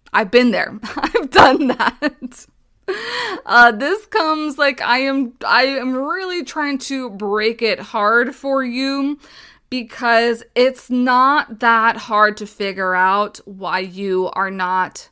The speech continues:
making money within your travel business. And this was a really hard thing for, I know me personally, to come to terms with. I will say, and I think I said it a little bit earlier in this episode,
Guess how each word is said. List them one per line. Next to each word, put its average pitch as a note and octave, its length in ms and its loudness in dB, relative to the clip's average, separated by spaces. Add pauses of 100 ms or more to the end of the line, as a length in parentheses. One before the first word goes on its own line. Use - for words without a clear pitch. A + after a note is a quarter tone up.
(680)
making F#3+ 580 -6
money G3 280 -2
within G3 380 -6
your F3+ 140 -10
travel F3+ 420 -4
business. C4+ 580 -4
And G#3 220 -6
this G3+ 220 -6
was G3+ 320 -2 (540)
a G3 600 -2
really G#3+ 720 -2
hard G3+ 520 0
thing G3+ 380 -4
for, G3 320 -6
I A3 140 0
know G#3+ 180 0
me G3 260 -4
personally, A#3+ 520 -6
to A3 120 -8
come F#3+ 380 -4
to F#3+ 100 -12
terms G#3+ 480 -4
with. E4+ 300 -2 (500)
I A3 200 2
will C4 280 0
say, D#4 320 -2
and A3 100 -2
I G3+ 80 -2
think A#3 240 -4
I A3 100 2
said A3 220 0
it G#3 100 2
a F#3+ 80 0
little F#3+ 160 0
bit F3+ 160 0
earlier A3+ 340 0
in G3+ 100 -2
this F#3+ 220 -4
episode, G3 600 -2